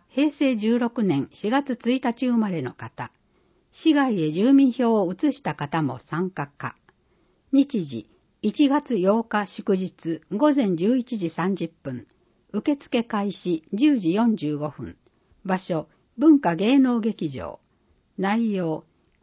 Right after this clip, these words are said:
豪華景品が当たる抽選会やパフォーマンス。今回は一部制で実施します。問い合わせ、生涯学習市民活動室。電話、七二四六七二九、フ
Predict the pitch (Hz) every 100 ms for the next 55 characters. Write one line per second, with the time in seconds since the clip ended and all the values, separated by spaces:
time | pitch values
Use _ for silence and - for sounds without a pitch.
0 | _ 247 294 311 262 190 185 254 - 240
1 | 233 220 208 214 202 214 - 240 240 254
2 | 226 - 135 120 117 - 185 185 294 240
3 | 170 139 120 - - - _ _ _ _
4 | _ _ _ _ - 320 277 190 147 123
5 | - 190 - 302 240 254 226 208 180 156
6 | - - 156 139 123 123 _ _ _ _
7 | _ _ _ _ 233 254 247 214 208 190
8 | 170 _ _ _ - 285 320 285 269 233
9 | 240 - - 139 - - 202 277 277 262
10 | 254 240 214 190 143 - - - - _
11 | _ _ _ 190 214 196 165 - _ 208
12 | 254 294 285 269 180 170 143 110 175 302
13 | 277 247 180 156 170 - 147 123